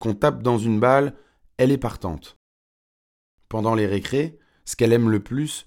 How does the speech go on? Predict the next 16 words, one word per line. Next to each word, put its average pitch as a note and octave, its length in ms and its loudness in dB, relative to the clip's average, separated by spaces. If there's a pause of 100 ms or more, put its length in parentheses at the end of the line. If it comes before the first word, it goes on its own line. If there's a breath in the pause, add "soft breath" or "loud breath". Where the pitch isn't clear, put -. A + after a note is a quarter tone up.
(180)
c'est - 180 -2
jouer G#2 240 2
à A#2+ 60 4
la A2 100 2
délivrance, G2 720 -4 (160)
au G#2 80 -4
foot, - 480 -8 (540)
à E2+ 100 -10
la F2 100 -6
passe G2+ 260 -6
à G#2 60 -2
dix. F2 420 -12 (1500)
En F#2+ 120 -4
dehors C3+ 240 2
de B2 80 2
l'école, C#3 520 2